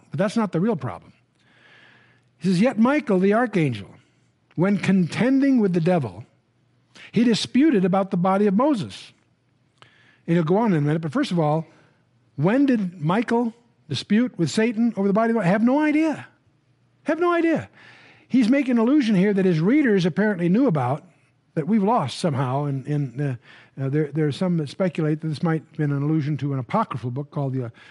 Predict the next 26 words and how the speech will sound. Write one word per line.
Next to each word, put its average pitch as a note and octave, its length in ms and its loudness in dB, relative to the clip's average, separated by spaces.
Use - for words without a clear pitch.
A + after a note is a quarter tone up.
the C#3 80 -4
Assumption D3+ 400 -4
of C3 60 -4
Moses, C#3 380 -4
but C#3+ 220 -6
that's E3 220 -4
not B2+ 140 -6
necessarily A2+ 340 -8
true. G#2+ 220 -14
But F3 100 -2
the F#3+ 80 0
main C#4+ 240 2
point A#3 160 2
he's F3 120 2
making A#3 260 2
here, D#3+ 220 2
Michael, E3+ 520 0
when C#3+ 120 -2
he's F3 160 2
in A#3 80 2
this A3 160 2
dispute A#3 380 -2
with G3 120 -2
Satan, C4+ 440 -2
he A#2+ 60 -6
says, D3+ 360 -2